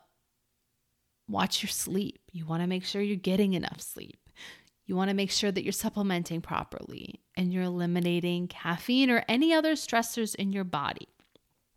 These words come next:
Okay, then there's thyroid. If you haven't had your thyroid properly tested, I highly recommend that you do so.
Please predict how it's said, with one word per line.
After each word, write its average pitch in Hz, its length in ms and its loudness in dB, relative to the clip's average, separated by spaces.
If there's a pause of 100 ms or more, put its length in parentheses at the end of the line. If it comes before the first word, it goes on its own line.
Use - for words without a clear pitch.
(260)
Okay, 180 220 -2
then 196 200 4
there's 294 240 6
thyroid. 175 880 4 (1120)
If 214 180 4
you 220 200 4
haven't 247 460 6
had 208 520 6 (360)
your 190 180 2
thyroid 185 840 4
properly 185 720 4
tested, 165 680 -2 (300)
I - 80 -2
highly 196 440 4
recommend 185 600 2
that - 120 -4
you 165 160 0
do 151 240 -6
so. - 240 -4